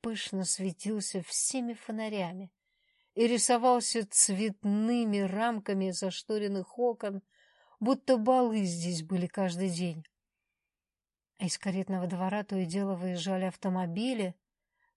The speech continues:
Точно там был целый гаражный полк. Там даже решетка во двор была украшена с изыском. Чугунные изящные ленты,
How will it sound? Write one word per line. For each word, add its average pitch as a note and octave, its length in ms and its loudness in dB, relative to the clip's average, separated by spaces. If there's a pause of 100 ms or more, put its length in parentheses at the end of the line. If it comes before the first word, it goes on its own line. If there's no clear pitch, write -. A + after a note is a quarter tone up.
(160)
Точно C#4+ 340 0
там C#4 240 4
был C4+ 200 4
целый C4 340 4
гаражный B3+ 500 4
полк. F#3 460 0 (580)
Там F#3 200 2
даже G3 240 0
решетка B3 640 2
во F#3+ 160 4
двор A3+ 280 2
была G3+ 320 4
украшена G#3+ 600 0
с G#3 120 2
изыском. A3 560 0 (600)
Чугунные F3+ 800 4
изящные F#3 680 2
ленты, G3 600 0